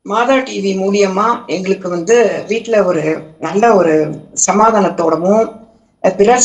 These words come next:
சிநேகத்தோடவும், ஒரு நல்ல ஒரு தன்னம்பிக்கையும், மேலும் ஃபாதர் நல்ல ஒரு கிறிஸ்தவ ஒழுக்கத்தையும் எங்களுக்கு மாதா டி வி எங்களுக்கு கற்றுக் கொடுக்குதுங்க ஃபாதர். எல்லா ஒரு, ஹம், திருச்சபையினுடைய ஒழுக்கத்தை அன-, அனைத்தையும் நாங்க கத்துக்கிறோம் ஃபாதர், மாதா டி வி மூலியமாங்க ஃபாதர்.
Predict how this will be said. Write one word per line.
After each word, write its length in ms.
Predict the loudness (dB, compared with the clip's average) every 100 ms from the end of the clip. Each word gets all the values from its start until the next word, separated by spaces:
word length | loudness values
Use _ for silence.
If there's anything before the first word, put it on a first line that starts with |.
| 2
சிநேகத்தோடவும், 880 | 0 0 0 0 2 0 -2 -4 -12 -20 _ _
ஒரு 200 | -18 -18 -18 -6
நல்ல 300 | -2 2 4
ஒரு 200 | 2 0
தன்னம்பிக்கையும், 1040 | 0 2 2 0 -2 0 0 0 -4 -6 -16 _ _ 0
மேலும் 400 | 2 2 0 0
ஃபாதர் 320 | 0 0 0
நல்ல 320 | -2 0 2
ஒரு 180 | 2 0
கிறிஸ்தவ 560 | -6 -6 0 2 4
ஒழுக்கத்தையும் 520 | 2 2 -2 -2 -4 -4
எங்களுக்கு 600 | -4 -6 -4 -4 -6 -10 -20 -14
மாதா 300 | -10 -6 -6
டி 180 | -6
வி 40 | -6
எங்களுக்கு 400 | -4 -4 -6 -4
கற்றுக் 320 | -6 -4 -6
கொடுக்குதுங்க 400 | -8 -8 -10 -8
ஃபாதர். 240 | -6 -6 -6
எல்லா 560 | -8 -6 -4 0 2
ஒரு, 340 | 2 2 0 -2 -14 -20 _
ஹம், 640 | -2 0 0 -2 -4 -6
திருச்சபையினுடைய 920 | -8 -10 -8 -8 -4 -2 -2 -2 -4
ஒழுக்கத்தை 440 | -2 -2 -2 -2 0
அன-, 180 | -2 -2
அனைத்தையும் 560 | -2 -2 -2 2 4
நாங்க 320 | 4 2 -2
கத்துக்கிறோம் 380 | -4 -2 -6 -4
ஃபாதர், 280 | -2 -2 0
மாதா 300 | 0 2 2
டி 200 | 2 -2
வி 200 | -2 -2
மூலியமாங்க 500 | -2 -4 -4 -6 -6
ஃபாதர். 260 | -10 -14